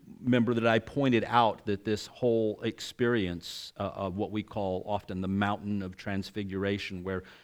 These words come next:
Jesus is, takes the disciples up and, uh, they are given this very limited experience, uh, just the three of them, where they get to see him, uh, transfigured, uh, uh, just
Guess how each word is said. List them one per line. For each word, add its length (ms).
Jesus 760
is, 380
takes 300
the 120
disciples 680
up 320
and, 300
uh, 240
they 240
are 180
given 360
this 340
very 160
limited 460
experience, 1000
uh, 200
just 240
the 100
three 340
of 140
them, 160
where 220
they 200
get 200
to 100
see 580
him, 400
uh, 400
transfigured, 1040
uh, 300
uh, 100
just 300